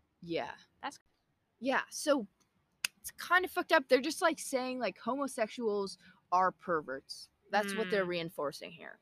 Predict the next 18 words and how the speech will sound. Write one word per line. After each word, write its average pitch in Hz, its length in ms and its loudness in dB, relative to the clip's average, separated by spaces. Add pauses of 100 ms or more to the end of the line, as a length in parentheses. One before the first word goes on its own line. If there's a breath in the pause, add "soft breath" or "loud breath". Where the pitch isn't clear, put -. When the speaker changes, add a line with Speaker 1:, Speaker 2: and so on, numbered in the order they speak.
(140)
Speaker 1:
by, 143 380 0 (400)
like, 143 200 -12 (120)
writing 160 320 -4
this 151 140 -8
profile. - 600 -12 (760)
And, 165 460 -6 (160)
um, 151 540 -4 (220)
that's, 180 220 -6
like, 202 160 -8
their 185 160 -4
reasoning 156 760 -6
behind 151 640 -6 (140)
why 143 560 -4
these 160 200 -10
women 151 200 -10
are 143 100 -8
getting 135 220 -12
killed. 156 420 -8